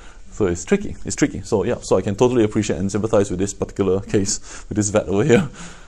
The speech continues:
Yeah. So what we do now is that if it's an abdomen, okay, we do keyhole. Okay, because comparatively,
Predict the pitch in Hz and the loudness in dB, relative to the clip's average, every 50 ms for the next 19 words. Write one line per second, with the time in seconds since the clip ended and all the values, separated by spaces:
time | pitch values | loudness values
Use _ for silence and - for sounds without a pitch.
0 | - - - - - - - - - - - - - 95 - - - 156 - - | -20 -20 -20 -20 -20 -20 -20 -20 -20 -20 -18 -14 -12 -12 -12 -12 -12 -10 -2 2
1 | - 160 - - - - - - - - - - - - - - - - - - | 4 4 4 2 -2 -14 -18 -18 -18 -16 -16 -18 -16 -18 -18 -18 -16 -16 -16 -16
2 | - - 131 165 196 143 120 107 127 143 139 139 135 92 95 98 98 92 - - | -8 -2 2 4 4 4 4 2 2 2 2 2 2 2 2 0 -2 -2 -4 -2
3 | 98 95 92 82 78 76 101 95 120 143 135 101 78 104 107 - - - - - | -2 -2 -2 -2 -2 -2 0 2 2 2 2 2 -2 -6 -8 -10 -14 -14 -12 -6
4 | - 95 95 - 110 101 87 73 98 98 92 95 107 107 107 110 110 - - - | -4 -4 -2 0 0 0 0 0 0 0 0 2 2 2 2 2 0 -2 -4 -8
5 | - - - 110 101 104 82 - - - - - - - - - - - - - | -10 -4 -2 -2 0 -2 -2 -6 -8 -10 -12 -12 -14 -16 -18 -18 -18 -20 -20 -16
6 | - - - - - - 95 110 151 - - - - - 104 98 - - 160 107 | -16 -16 -14 -12 -12 -8 -6 -4 -4 -4 -6 -10 -10 -6 -6 -4 0 2 4 4
7 | 101 123 - - - - - - - - - - - - - - 117 107 110 135 | 4 2 0 -4 -8 -10 -14 -16 -18 -18 -20 -20 -18 -6 -2 0 2 2 4 4
8 | 127 127 - 139 135 - 98 78 73 95 104 | 4 4 2 2 0 0 -2 -2 -2 -4 -4